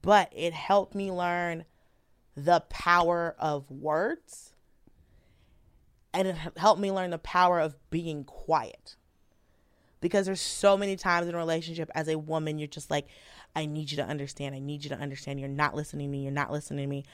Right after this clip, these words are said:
And I learned from this man, if you just be quiet. Because men, especially black men, are just accustomed to just, you grew up with your mom yelling at you, and then your girl will yell at you, and it's just like,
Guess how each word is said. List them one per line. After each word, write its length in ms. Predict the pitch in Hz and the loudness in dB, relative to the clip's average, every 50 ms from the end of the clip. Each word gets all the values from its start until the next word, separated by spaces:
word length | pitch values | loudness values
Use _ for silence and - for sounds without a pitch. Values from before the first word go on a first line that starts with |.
| - - - - - | -20 -20 -18 -10 -4
And 100 | - 151 | 0 2
I 120 | 151 160 | 2 2
learned 280 | 160 160 160 160 156 156 | 2 2 0 -2 -2 -4
from 160 | - 156 151 | -6 -6 -8
this 160 | 151 147 - - | -8 -8 -8 -6
man, 260 | 156 147 147 143 135 - | -4 -2 -2 -4 -6 -6
if 220 | - 143 139 - | -10 -10 -10 -10
you 100 | 156 156 | -12 -12
just 300 | 151 151 156 151 147 - _ - | -8 -6 -6 -8 -8 -10 _ -14
be 340 | - 147 151 156 151 143 131 _ | -12 -10 -10 -10 -10 -12 -12 _
quiet. 600 | - - - - 143 156 151 139 143 139 - - _ _ _ _ _ _ _ _ _ - | -20 -18 -8 -2 2 2 2 2 0 -6 -8 -14 _ _ _ _ _ _ _ _ _ -4
Because 260 | 208 202 208 175 156 | 0 0 0 0 0
men, 300 | 160 185 208 220 226 220 | 0 2 2 2 2 2
especially 880 | 180 165 - - - - - _ - - 254 240 220 - 202 196 196 | -2 -8 -12 -12 -12 -14 -12 _ 4 6 6 6 4 -2 -4 -4 -4
black 360 | 170 151 165 165 151 156 - - | -2 2 2 2 2 2 -2 -6
men, 220 | 147 135 92 90 _ _ - - - - - - | -6 -6 -6 -10 _ _ -20 -20 -20 -10 -2 0
are 80 | 175 | 0
just 220 | 160 175 175 - - | 0 0 -2 -4 -6
accustomed 500 | - - - 185 170 - - 170 165 - | -6 0 0 0 0 -2 -6 -8 -8 -6
to 100 | - 160 | -8 -8
just, 500 | 151 - 160 160 156 151 - - - - - _ _ _ - | -4 0 2 2 2 0 -2 -12 -16 -20 -20 _ _ _ -10
you 100 | - 156 | -8 -4
grew 120 | 151 170 190 | 0 0 0
up 80 | 180 | 0
with 80 | 170 180 | 0 0
your 80 | 185 | 0
mom 380 | 185 185 190 202 202 196 196 185 | 2 6 6 8 8 8 6 4
yelling 260 | 175 165 156 156 151 | 2 0 0 0 -2
at 100 | 147 120 | -4 -6
you, 160 | 135 151 147 | -4 -2 -2
and 100 | 147 143 | -2 -2
then 80 | 147 151 | -2 -4
your 80 | 147 151 | -6 -6
girl 300 | 151 - 185 196 190 180 | 0 2 4 4 6 4
will 60 | 170 | 2
yell 220 | 160 160 151 151 143 | 2 2 2 2 2
at 100 | 117 135 | 0 -2
you, 100 | 147 147 | -2 -2
and 80 | 143 | -2
it's 120 | 147 143 - | -4 -6 -6
just 160 | 160 160 - | -6 0 0
like, 140 | 165 156 | 0 0